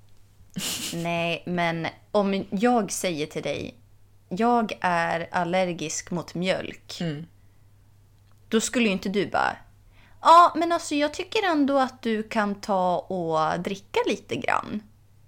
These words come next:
Speaker 2: De
Speaker 1: Alltså, bara se, liksom.
Speaker 2: de
Speaker 1: Det är
Speaker 2: tror
Speaker 1: gott.
Speaker 2: att man hittar på. Det är därför.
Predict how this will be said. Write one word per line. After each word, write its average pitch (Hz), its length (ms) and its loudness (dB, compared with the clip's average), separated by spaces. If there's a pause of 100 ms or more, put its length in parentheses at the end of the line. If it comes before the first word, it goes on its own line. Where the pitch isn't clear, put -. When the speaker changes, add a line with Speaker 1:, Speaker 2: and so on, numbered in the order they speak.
(560)
Speaker 2:
De - 80 0
Speaker 1:
Alltså, 269 220 4
bara 330 240 6
se, 453 360 0
liksom. 95 580 -2 (300)
Speaker 2:
de 175 100 -2
Speaker 1:
Det 175 80 2
är 185 80 2
Speaker 2:
tror 208 240 6
Speaker 1:
gott. 190 100 4
Speaker 2:
att 170 140 -2
man 165 100 -2
hittar 160 200 -4
på. - 360 -4 (220)
Det 147 80 0
är 151 40 0
därför. 151 640 -4